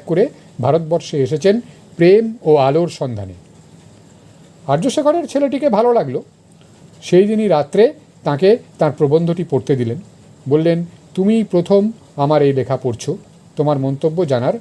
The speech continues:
আগ্রহ রইল।" পরদিন সকালে গুডম্যান ফুলস্কেপের তারা ঝোলায় নিয়ে চীনাবাদাম খেতে খেতে এসে বললেন, "It's great, great, yeah, yeah, you got something there, yeah।"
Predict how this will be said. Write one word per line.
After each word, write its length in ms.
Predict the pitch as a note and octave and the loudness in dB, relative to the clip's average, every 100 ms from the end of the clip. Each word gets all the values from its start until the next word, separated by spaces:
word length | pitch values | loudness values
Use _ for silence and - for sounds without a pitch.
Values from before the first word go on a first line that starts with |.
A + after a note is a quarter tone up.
| - | -8
আগ্রহ 320 | A2+ A#2+ A#2 | -4 -2 -2
রইল।" 300 | A2+ G2+ G2 - _ _ - - - - - - - - - - - - - - - - | -4 -4 -8 -14 _ _ -20 -20 -20 -20 -20 -20 -20 -20 -20 -20 -20 -20 -20 -20 -16 0
পরদিন 340 | C3+ C3+ G3+ | 0 2 0
সকালে 480 | F3 D#3+ F#3 G#3+ E4+ - _ - | 0 0 2 2 0 -12 _ -6
গুডম্যান 440 | C3+ E3+ E3+ F3+ A#3 | 0 2 2 0 -2
ফুলস্কেপের 480 | - F#3 - E3 E3+ E3+ | -2 -2 0 -2 -2 0
তারা 380 | - C#3 D#3 E3 - A#2+ | 2 4 2 0 -14 -4
ঝোলায় 340 | A2+ C3 D3 | 2 2 2
নিয়ে 240 | D#3 F#3 C#4 - - | 0 -6 -6 -16 -6
চীনাবাদাম 500 | F3+ F3 F#3 G3 G3+ | 0 2 2 2 -2
খেতে 220 | - E3+ | -4 -4
খেতে 280 | D#3+ D#3 D3 | -4 -2 -2
এসে 280 | C3+ D#3+ D#3 - - C#3 | 0 0 0 -2 -8 0
বললেন, 340 | D3+ E3 E3+ E3+ - - | 4 4 2 -4 -10 -2
"It's 220 | D4+ D#3+ | 0 0
great, 320 | G3+ D#4 D4+ | 4 4 4
great, 420 | C3+ D#3+ B3+ C4 | 2 4 4 4
yeah, 340 | G#3 A3+ C4+ B3 | -2 -2 0 0
yeah, 720 | F3 G#3 F#3 - _ - B3 | 0 -2 -4 -12 _ -16 -8
you 80 | C#4+ | -2
got 160 | C#4+ | 0
something 420 | C#4+ - A3+ D#4+ C#4+ | -2 -2 0 0 0
there, 300 | D#3 E3 C#3 | 2 2 2
yeah।" 240 | E3+ G#2 | 0 -2